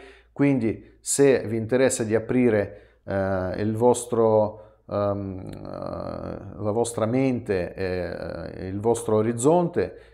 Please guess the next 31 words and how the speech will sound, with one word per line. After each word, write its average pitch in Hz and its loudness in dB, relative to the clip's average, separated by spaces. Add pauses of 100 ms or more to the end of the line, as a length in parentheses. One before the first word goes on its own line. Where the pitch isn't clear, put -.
(140)
io 127 4
vi 110 0
invito 113 0
di 101 -4
abbonarvi 104 0
al 92 -4
mio 98 -4
canale 90 -4
privato 90 -4
Telegram. 113 4
Il 101 -4
link 107 -6
per 95 -4
abbonamento 135 -4
troverete 107 -2
nella 113 -4
descrizione 101 -8
a 80 -12
questo 90 -10
video. 85 -12 (680)
Se 127 2
volete 117 2
sostenermi 113 -2
su 101 -4
YouTube, 117 0 (420)
io 120 2
come 110 -2
sempre 113 -2
vi 101 -4
invito 107 -4
di 95 -6